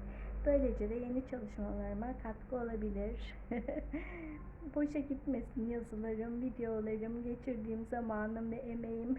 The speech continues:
<laughs> ve de toplum sağlığına hizmet etmek olan amacım. "Sevgi ve sağlıkla kalın." demişim.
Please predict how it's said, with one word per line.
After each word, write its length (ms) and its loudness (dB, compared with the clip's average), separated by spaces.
<laughs> 880 -2
ve 140 2
de 140 2
toplum 460 4
sağlığına 840 2
hizmet 400 0
etmek 420 -2
olan 420 0
amacım. 600 -2
"Sevgi 380 2
ve 140 4
sağlıkla 680 0
kalın." 420 -2
demişim. 520 2